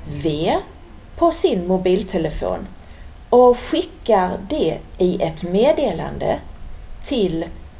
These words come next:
ett, två, tre, fyra, fem. Sedan stoppar hon mobilen i fickan. Men då piper den till på en gång. Hon har fått ett meddelande. Olga läser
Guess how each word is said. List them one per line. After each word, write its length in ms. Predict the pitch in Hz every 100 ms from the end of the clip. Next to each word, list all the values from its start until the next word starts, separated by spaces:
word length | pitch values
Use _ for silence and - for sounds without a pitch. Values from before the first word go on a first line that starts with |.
| - - -
ett, 400 | - - - -
två, 320 | - 226 175 -
tre, 320 | - 185 -
fyra, 400 | - 156 151 151 -
fem. 300 | - 302 - - - - - - - - - - - -
Sedan 600 | - - 359 392 247 339 427
stoppar 520 | - - 262 254 220 208
hon 180 | 220 196
mobilen 680 | 180 180 220 170 160 90 - -
i 100 | 151
fickan. 580 | 147 139 147 - - - - - - - - - - - -
Men 540 | - 165 196 190 190 180
då 240 | 254 185 -
piper 400 | - - 151 -
den 220 | - -
till 400 | - - - 185 -
på 200 | - 214 -
en 520 | 240 392 302 160 156
gång. 460 | - - - - - - - - - - - -
Hon 320 | 277 403 392
har 120 | 294
fått 340 | 285 247 160 -
ett 200 | - -
meddelande. 560 | 151 95 - 95 - - - - - - - - - - - - - - - -
Olga 420 | 160 185 214 202
läser 520 | 208 139 - - 165